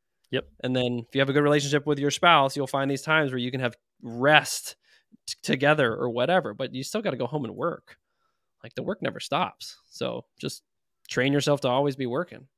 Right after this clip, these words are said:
Speaker 1: Just keep working. Easy peasy.
Speaker 2: Dude, easy peasy.
Speaker 1: <laughs>
Speaker 2: Eventually, right?
Speaker 1: So what are we gonna talk about in this episode?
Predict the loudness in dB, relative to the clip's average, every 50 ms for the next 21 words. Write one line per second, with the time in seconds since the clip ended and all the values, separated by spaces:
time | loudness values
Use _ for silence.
0 | _ _ _ _ _ _ _ _ _ _ _ _ -16 -14 -12 -12 -8 -8 -6 -4
1 | -2 -2 -2 -2 -4 -10 -20 _ _ _ _ _ _ _ _ _ _ _ _ _
2 | _ _ _ _ _ _ -6 -4 -4 -4 -4 -4 -4 -4 -4 -4 -6 -10 -10 _
3 | _ _ _ _ _ _ _ _ _ _ _ _ -6 -4 -4 -4 -6 -10 -12 -10
4 | -10 -8 -8 -8 -8 -10 -14 -16 _ _ _ _ 2 6 6 6 6 4 0 -4
5 | -6 -6 -8 -6 -2 -2 -2 -2 -2 -2 0 0 0 0 -2 -6 -10 -12 -14 -16
6 | -18 -20 -20 -20 -20 -20 -20 -20 _ _ _ _ _ _ -8 -8 -8 _ _ -20
7 | -20 -20 -20 -20 _ _ _ -6 -4 -4 -2 0 2 4 4 4 4 4 0 -4
8 | -8 -8 -8 -10 -10 -10 -12 -14 -16 -12 -8 -8 -4 2 6 6 8 8 8 8
9 | 8 10 10 8 8 10 10 8 8 8 4 4 4 2 2 2 -2 -2 -2 -2
10 | -2 -6